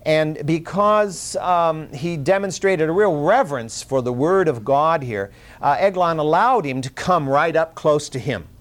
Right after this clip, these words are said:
within an arm's length. And so Ehud was able to come right, because it was a secret message. Besides, you know,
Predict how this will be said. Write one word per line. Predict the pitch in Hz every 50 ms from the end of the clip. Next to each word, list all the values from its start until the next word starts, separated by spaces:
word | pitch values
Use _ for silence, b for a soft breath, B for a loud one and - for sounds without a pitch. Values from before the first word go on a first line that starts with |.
| -
within | 107 117 127 113 143 143 139 139 139
an | 117 117
arm's | 120 120 135 135 135 135 131 120 - -
length. | - 110 107 123 123 98 82 - - - -
And | - 110 110
so | - 131 123 113 B B B B B B B B
Ehud | - 180 190 202 190 160
was | 147 151 135
able | 160 165 151 147
to | 139
come | 139 - - 180 175
right, | 175 - -
because | - - -
it | -
was | 131 120
a | 160 160
secret | - - 254 - - -
message. | 120 131 160 190 - 127 107 - -
Besides, | 104 - - 240 262 254 156 104
you | - 98
know, | 95 107 113 113